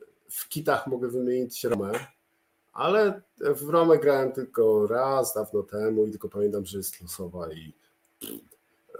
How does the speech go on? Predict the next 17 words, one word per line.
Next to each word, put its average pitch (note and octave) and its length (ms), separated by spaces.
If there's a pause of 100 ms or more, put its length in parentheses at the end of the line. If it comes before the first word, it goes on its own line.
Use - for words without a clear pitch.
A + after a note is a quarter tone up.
(100)
Natomiast, C#3 680
e, A#2 400
ten A#2 460 (440)
absolutny C#3+ 680
kit, - 540 (260)
e, G2+ 120
Felda, A2 600 (240)
ja A2+ 80
też A#2+ 160
nie A#2+ 100
grałem A2+ 280
w - 140
wszystkie - 380
Feldy, F2+ 320
jak F2 180
niektórzy F#2 420
tutaj, F#2+ 400